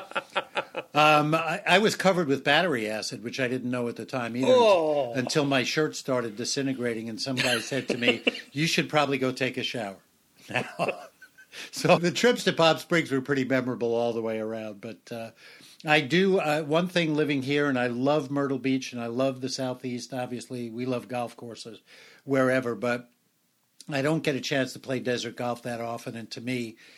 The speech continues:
Speaker 1: it was really a breath of life when I lived out in that part of the country. So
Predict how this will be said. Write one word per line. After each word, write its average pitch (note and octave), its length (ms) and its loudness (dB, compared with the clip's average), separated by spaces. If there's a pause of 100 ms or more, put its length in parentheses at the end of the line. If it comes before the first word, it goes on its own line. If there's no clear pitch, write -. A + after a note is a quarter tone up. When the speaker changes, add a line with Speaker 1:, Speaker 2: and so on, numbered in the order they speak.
(180)
Speaker 1:
it B2 100 -8
was B2 180 2
really C3+ 260 2
a A2+ 60 -2
breath A#2+ 280 0
of G#2 120 -6
life A2+ 320 -4
when A2+ 100 -14
I A2+ 80 -8
lived A2 240 -8
out A2 180 -8
in A#2 80 -20
that G#2+ 200 -16
part A2+ 160 -10
of G2+ 80 -16
the G#2+ 40 -14
country. A2 440 -18
So A2+ 300 -16